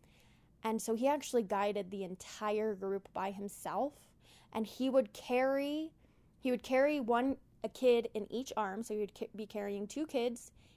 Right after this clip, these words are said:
He would carry them a couple yards, set them down, and then go back to the group, pick up two more kids, set them down, and so on and so forth until they had all made it out of the mountains. So he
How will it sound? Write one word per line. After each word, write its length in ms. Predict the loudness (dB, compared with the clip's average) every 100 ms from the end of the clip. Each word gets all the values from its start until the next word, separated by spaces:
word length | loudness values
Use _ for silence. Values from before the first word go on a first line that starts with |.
| -10
He 120 | -2
would 240 | -2 -2 -6
carry 300 | -2 0 2
them 180 | 0 -2
a 40 |
couple 300 | -4 -2 0
yards, 520 | 2 2 2 -2 -10 -20 -20
set 260 | -4 -2 0
them 160 | 0
down, 420 | 2 2 2 -2 -4 -10 -12
and 80 | -6
then 120 | -4
go 120 | -2 -4
back 460 | 0 0 0 -4
to 160 | -8 -4
the 100 | -4
group, 420 | -2 -4 -6 -10 -20 -20 _ -20 -14
pick 160 | -6 -4
up 120 | -4
two 180 | -2 0
more 180 | 0
kids, 480 | -2 -4 -4 -6 -18 -8
set 280 | -4 -4
them 220 | -2 -4 -4
down, 360 | -6 -8 -10 -14 -20 -20 -20 -16
and 300 | -12 -10 -12 -10
so 180 | -6 -4
on 120 | -4
and 140 | -8 -8
so 220 | -6 -6
forth 360 | -6 -8 -8 -12 -12
until 380 | -8 -6 -4 -4
they 140 | -4
had 160 | -6 -6 -2
all 200 | -2 -2
made 200 | -6 -10
it 100 | -8
out 160 | -8
of 60 | -10
the 80 | -12
mountains. 600 | -12 -14 -14 -16 -18 -20 -20 -20 -20 -14
So 320 | -6 -6 -6
he 300 | -12 -8 -4